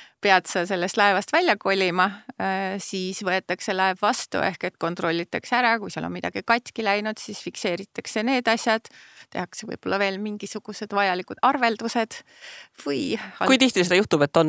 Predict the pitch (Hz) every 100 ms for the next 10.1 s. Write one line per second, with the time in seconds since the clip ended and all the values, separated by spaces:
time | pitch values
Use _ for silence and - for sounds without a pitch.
0 | 151 156 151 147 143 - 160 160 151 139
1 | _ - 156 156 156 151 160 151 - _
2 | _ _ _ _ _ _ _ - 208 202
3 | 196 302 302 302 240 202 214 214 208 -
4 | 202 190 - 208 190 190 190 190 208 214
5 | 214 185 190 185 170 175 180 185 202 196
6 | 196 185 180 185 185 190 214 277 - -
7 | - 190 180 196 208 202 - 196 185 -
8 | 180 202 233 247 - 226 208 196 208 -
9 | 226 - 214 - - 190 - - 180 180
10 | 190